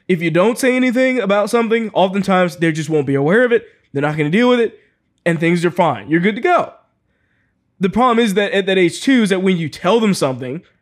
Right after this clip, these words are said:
in an effort to maybe just inform them, like, "Hey, just letting you know, five-year-old, don't go play over there by those vicious dogs." Well,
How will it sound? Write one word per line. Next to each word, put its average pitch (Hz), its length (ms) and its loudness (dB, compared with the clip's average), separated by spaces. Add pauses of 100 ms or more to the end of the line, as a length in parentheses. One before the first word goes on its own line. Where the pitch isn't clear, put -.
(340)
in 185 140 2
an 180 100 2
effort 185 320 0
to 175 120 -2
maybe 165 200 2
just 151 160 -6
inform 180 360 0
them, 160 80 -2
like, 151 180 0
"Hey, 180 260 2
just 170 160 -2
letting 196 220 2
you 202 100 2
know, 202 320 2
five-year-old, 151 720 2
don't 247 240 0
go 247 160 4
play 208 420 2
over 170 200 2
there 156 220 4
by 165 280 2
those 165 320 2 (340)
vicious 160 400 -2
dogs." 220 560 -2 (380)
Well, 156 560 0